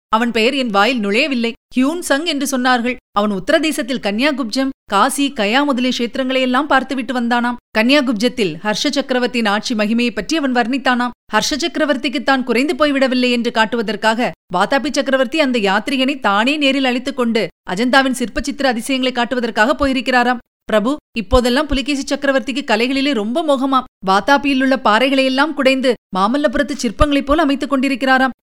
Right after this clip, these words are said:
நமது தொண்டை மண்டலத்திலிருந்து கை கால்களை வெட்டாமல் சிறைப்பிடித்துக் கொண்டு போன சிற்பிகள் சிலர் அந்த பாறைகளில் வேலை செய்வதை நானே பார்த்தேன்.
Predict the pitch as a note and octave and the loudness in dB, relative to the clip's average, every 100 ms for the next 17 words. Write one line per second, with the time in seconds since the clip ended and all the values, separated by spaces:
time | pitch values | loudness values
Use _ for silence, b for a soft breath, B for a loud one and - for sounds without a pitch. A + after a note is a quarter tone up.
0 | _ G#3 A3 G#3 - A3+ D4+ D4 C4 C4+ | _ -2 -2 -2 0 0 2 2 2 2
1 | - B3+ B3+ A#3+ F#3+ _ G3 A3+ C#4 C4+ | 0 0 2 0 0 _ 0 2 2 2
2 | B3+ A#3+ G3 A3 B3 B3 A#3 A3+ B3 A#3 | 2 0 0 0 2 2 -2 -4 -4 -4
3 | C#4 B3+ B3 B3 A#3+ - G#3+ C#4 C4 B3+ | -2 0 0 0 -2 -4 -6 -2 -2 -2
4 | A#3 A#3+ - _ G#3 G#3+ G#3 G#3 B3 C#4 | -2 -4 -4 _ -2 0 2 2 4 2
5 | C4 G#3+ B3 C4+ C4 B3 D4+ G3+ A3+ D4 | 0 0 0 0 -2 -2 0 0 0 2
6 | B3+ G#3+ G#3+ | 0 0 -6